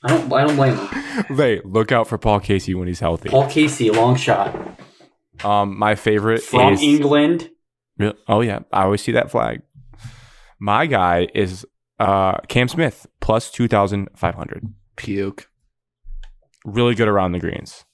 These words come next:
Speaker 3: Miscut.
Speaker 2: You're, you're just trying to
Speaker 3: Played
Speaker 2: cause
Speaker 3: awful at the
Speaker 2: controversy.
Speaker 1: It
Speaker 3: Scottish.
Speaker 1: finished tied for eight last year.
Speaker 2: Who?
Speaker 1: Dude, Paul Casey's so good, dude.
Speaker 2: <laughs> Can't take this seriously at all.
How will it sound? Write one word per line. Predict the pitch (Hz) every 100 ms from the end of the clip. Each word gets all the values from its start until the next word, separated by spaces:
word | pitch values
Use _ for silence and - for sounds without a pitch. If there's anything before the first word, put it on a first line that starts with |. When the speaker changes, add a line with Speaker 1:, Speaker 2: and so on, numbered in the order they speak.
| _ _
Speaker 3:
Miscut. | 117 - - 104 104 _ _ _ _ _ _ _ _ _ _ - - - - - _ _
Speaker 2:
You're, | 113 117 165 - - - - -
you're | 123 143
just | 190 - _ _ -
trying | 117 117
to | -
Speaker 3:
Played | - 113 113
Speaker 2:
cause | -
Speaker 3:
awful | 107 104 113 104
at |
the | 113
Speaker 2:
controversy. | - 104 98 113
Speaker 1:
It |
Speaker 3:
Scottish. | -
Speaker 1:
finished | 160 160 151
tied | 147 143
for | 135
eight | 135
last | 120 107 -
year. | 107 104 - - _ _ _ _ _ _ _ _ _ _ _ -
Speaker 2:
Who? | 120 95
Speaker 1:
Dude, | 113
Paul | 107 107
Casey's | 101 - - -
so | -
good, | - - -
dude. | 104 - _
Speaker 2:
<laughs> | _ - - - - _ _ - - -
Can't | 139 123
take | - 110
this | 113 110
seriously | - 131 127 113
at | 104
all. | 110 -